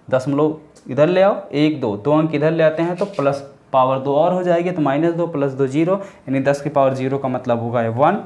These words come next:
ठीक है। तो ये यानी सीधे तीन दशमलव एक दो पाँच वोल्ट, ठीक है। तो उसके पंख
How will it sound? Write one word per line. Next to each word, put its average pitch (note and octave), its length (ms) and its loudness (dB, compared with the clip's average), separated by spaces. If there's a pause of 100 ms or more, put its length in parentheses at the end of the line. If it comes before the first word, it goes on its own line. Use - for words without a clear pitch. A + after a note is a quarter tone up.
(220)
ठीक C#3 160 -4
है। F#3 60 -2
तो E3+ 100 -6
ये C3+ 100 -4
यानी A#2+ 180 -2
सीधे A#2+ 380 -4 (500)
तीन D#3 220 4
दशमलव A#2+ 720 -2
एक B2 320 -4
दो A#2 280 -4 (640)
पाँच C3+ 480 0 (680)
वोल्ट, - 540 -16
ठीक D#3+ 180 0
है। G3+ 80 0 (440)
तो C#3+ 160 -12
उसके C3+ 240 -8
पंख F3+ 400 -2